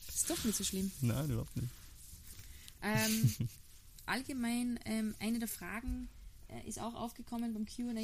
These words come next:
Speaker 1: was uns jetzt betreffen, ist, ähm, wie würdest du meine Stärken einschätzen und wie würde ich deine Stärken einse-, einschätzen?
Speaker 2: Haben das Leute geschrieben?
Speaker 1: Ja.
Speaker 2: So,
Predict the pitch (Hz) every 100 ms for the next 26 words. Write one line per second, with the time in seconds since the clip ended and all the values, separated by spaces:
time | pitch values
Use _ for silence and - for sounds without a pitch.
0 | 220 208 233 262 254 - 220 208 214 -
1 | 220 220 - - - - - 202 208 208
2 | - - 196 196 196 196 202 208 - -
3 | - - - - - - - - - -
4 | - - - - - - - - - -
5 | - - 196 208 233 233 214 220 202 185
6 | 220 247 - 233 - 247 254 - 226 233
7 | 233 - 214 202 220 214 214 - 196 202
8 | 185 175 175 - - 175 - - - 175
9 | 170 175 - 196 170 - - - - -
10 | - - 143 147 - 139 139 123 - 127
11 | 110 117 160 147 156 226 - - -